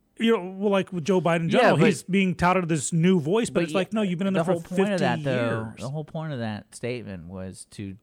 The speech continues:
Speaker 2: direct people to see that he put those kids. Now, she, her husband might have built the cages.
Speaker 1: No, and he put them in, the, the pictures of the
Speaker 2: But,
Speaker 1: kids
Speaker 2: well, I
Speaker 1: in the
Speaker 2: know,
Speaker 1: cages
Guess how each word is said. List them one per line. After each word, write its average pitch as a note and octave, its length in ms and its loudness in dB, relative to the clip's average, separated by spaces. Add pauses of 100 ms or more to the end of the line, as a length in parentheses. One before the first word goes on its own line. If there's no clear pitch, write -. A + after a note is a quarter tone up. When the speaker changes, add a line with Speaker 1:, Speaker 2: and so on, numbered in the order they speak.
(320)
Speaker 2:
direct A2 420 -4
people A2 360 -8
to F#2+ 160 -14
see G#2 560 -8
that F#2 160 -8
he B2+ 300 -14
put - 320 -8
those G2+ 240 -6
kids. G2 500 -6
Now, G2+ 340 -6 (240)
she, F3+ 520 -8 (120)
her C#3+ 200 0
husband D3+ 340 -2
might A2 120 -4
have F2+ 160 -8
built F3 260 -6
the - 80 -14
cages. - 260 -10
Speaker 1:
No, A3+ 140 4
and G3+ 200 2
he B3+ 60 4
put B3+ 160 0
them A3 140 -4
in, F3+ 100 -8
the, G3+ 80 2
the F3+ 160 -4
pictures A#3 460 -2
of A#2 80 4
the A2+ 80 2
Speaker 2:
But, G#2 80 -2
Speaker 1:
kids G#3 300 2
Speaker 2:
well, D3 100 0
I - 80 2
Speaker 1:
in - 100 2
the D3 80 2
Speaker 2:
know, G#2+ 60 -2
Speaker 1:
cages G#2+ 240 -2